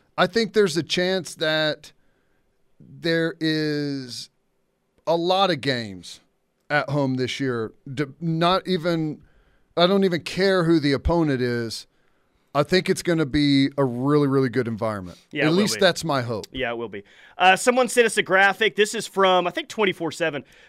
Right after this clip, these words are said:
Speaker 2: Percentage of recruits, either four or five stars, according to twenty-four seven, the last four classes. This is like their blue chip ratio for twenty twenty-two. So Bud Elliott,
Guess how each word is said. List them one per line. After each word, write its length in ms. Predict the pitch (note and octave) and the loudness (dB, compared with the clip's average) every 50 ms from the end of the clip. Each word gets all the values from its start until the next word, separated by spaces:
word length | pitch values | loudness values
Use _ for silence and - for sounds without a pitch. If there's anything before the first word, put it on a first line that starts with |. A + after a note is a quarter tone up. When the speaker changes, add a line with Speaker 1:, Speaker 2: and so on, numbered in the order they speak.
| _ _ | _ _
Speaker 2:
Percentage 640 | G#3 G#3 - - - B3 C4+ C#4 D4+ D#4 B3 - - | 0 0 0 0 0 0 2 2 2 0 -2 0 2
of 200 | - - - F#3 | 2 2 4 2
recruits, 840 | G3+ F3+ - - G#3+ A#3 A3 F#3+ F3 - - - - - - - _ _ | 2 0 0 2 4 6 6 6 4 0 -4 -12 -14 -14 -16 -18 _ _
either 380 | - E3+ F#3 G3+ G3+ F3+ F#3+ E3+ | -2 2 4 4 6 4 2 0
four 340 | - - G3+ A3+ A#3 A#3+ A#3 | -2 -4 -2 2 2 4 4
or 140 | G#3+ G3 E3+ | 4 2 0
five 340 | - - F#3 E3+ F3+ D#3+ | 2 2 2 4 2 2
stars, 380 | - - F3 D3+ D3 C#3+ C#3 - | 0 -2 0 0 0 0 -2 -4
according 400 | D3+ - - D#3+ E3+ E3 D#3 D3+ | -8 -6 -2 -2 -2 0 -2 -4
to 60 | C#3 | -8
twenty-four 500 | - - D3+ D#3 D#3 C3+ - C3+ C#3 C3+ | -8 -8 -6 -6 -6 -6 -6 -8 -10 -8
seven, 380 | - - C#3 B2 A#2 A2 A#2+ A#2+ | -8 -6 -6 -6 -6 -6 -8 -8
the 80 | B2 | -4
last 280 | C3+ C#3+ C#3+ C#3+ - - | -2 0 -2 -2 -4 -6
four 140 | - D3 C3 | -8 -8 -8
classes. 420 | A#2+ - C#3 C3 A2+ - - G2 - _ - - - - - _ | -6 -6 -6 -6 -6 -6 -10 -16 -20 _ -20 -20 -20 -20 -18 _
This 160 | D3 A3 B3 - | -2 -2 0 0
is 120 | C4 - | -2 0
like 180 | A#3+ G#3+ G3+ - | 2 0 2 2
their 100 | G3 E3+ | 0 -2
blue 300 | C#3+ - D#3 F3 G3 F#3 | -2 -2 -2 -2 -2 -2
chip 280 | - - - D3+ - - | 0 0 -2 -2 0 0
ratio 420 | C#3+ C#3+ C#3 C3 - - C#3 B2+ | 0 0 0 0 -2 -2 -4 -4
for 140 | A#2+ - B2 | -4 -8 -14
twenty 280 | - - - D3+ C#3+ B2+ | -12 -8 -6 -6 -6 -6
twenty-two. 560 | - - C#3+ C3 A#2 G#2 - - A#2+ G2+ F#2+ | -8 -10 -10 -10 -10 -12 -12 -14 -14 -14 -14
So 200 | - - F3+ E3 | -6 -4 -4 -4
Bud 260 | C3+ - F#3 A#3+ C4+ | 0 2 2 4 4
Elliott, 560 | B3+ A3 F#3+ E3+ D#3 D3 E3 - - - - | 4 4 2 2 0 -2 -2 -4 -6 -12 -20